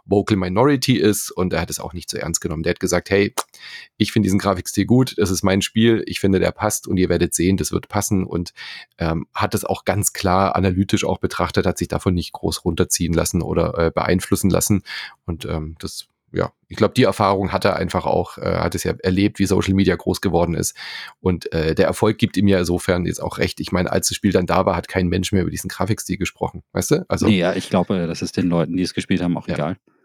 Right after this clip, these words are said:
Speaker 2: Also
Speaker 1: Es
Speaker 2: ich
Speaker 1: ist
Speaker 2: glaub
Speaker 1: hier nicht mehr egal, der passt ja auch. Die meisten sind ja auch einig darin, dass es ein,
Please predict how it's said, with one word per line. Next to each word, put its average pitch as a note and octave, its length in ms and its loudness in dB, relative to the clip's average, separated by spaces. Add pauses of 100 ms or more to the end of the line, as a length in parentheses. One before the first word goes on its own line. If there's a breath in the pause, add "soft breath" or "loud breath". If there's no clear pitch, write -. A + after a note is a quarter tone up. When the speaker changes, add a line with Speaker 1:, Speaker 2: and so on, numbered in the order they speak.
(180)
Speaker 2:
Also E2+ 220 -2
Speaker 1:
Es - 60 2
Speaker 2:
ich D#3+ 60 2
Speaker 1:
ist D3+ 40 -6
Speaker 2:
glaub F#3+ 120 4
Speaker 1:
hier D3+ 60 0
nicht D#3+ 120 0
mehr D3 140 2
egal, C#3+ 240 0
der D3 60 0
passt - 300 -4
ja - 120 0
auch. G#2+ 180 -2
Die A2 100 -4
meisten A2 360 -2
sind B2 180 -2
ja A#2 80 0
auch E2 180 -2
einig B2+ 360 -2
darin, A#2 280 2
dass A#2 160 -2
es A2+ 140 -4
ein, G#2+ 180 0